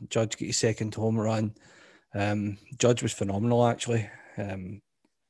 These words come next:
hitting through the middle. It was, it was, it, there was a lot of good went on in the game after that first inning from a Yankees point of view.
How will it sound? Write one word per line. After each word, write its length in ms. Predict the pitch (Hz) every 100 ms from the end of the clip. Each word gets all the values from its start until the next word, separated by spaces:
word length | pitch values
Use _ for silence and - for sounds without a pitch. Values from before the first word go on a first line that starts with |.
| _ _ _ -
hitting 300 | 117 104 113
through 200 | - 110
the 100 | 104
middle. 480 | 110 117 110 113 - -
It 120 | 110
was, 260 | 113 - - - - - - - - -
it 80 | -
was, 140 | 135 - - -
it, 320 | - - - _ _
there 80 | 147
was 80 | 147
a 60 | 151
lot 180 | 190
of 80 | 160
good 240 | 131 143 139
went 140 | 156
on 180 | 135 139
in 60 | 135
the 80 |
game 360 | 120 131 123 117
after 320 | 117 110 - 120
that 240 | 113 -
first 260 | 110 107 -
inning 440 | 110 113 113 110 - _ _ -
from 160 | - 107
a 40 |
Yankees 360 | 107 107 113 -
point 260 | 110 95
of 60 | 104
view. 240 | 110 113